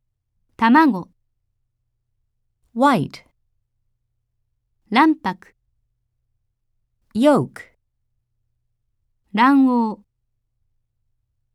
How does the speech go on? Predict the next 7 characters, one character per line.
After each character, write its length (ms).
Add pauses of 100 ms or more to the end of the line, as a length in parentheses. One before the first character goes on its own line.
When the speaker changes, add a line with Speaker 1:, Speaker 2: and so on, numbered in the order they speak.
(140)
Speaker 2:
Dairy 380
products. 680 (1600)
Speaker 1:
乳 240
製 280
品 340
類。 260 (1700)
Speaker 2:
Milk. 540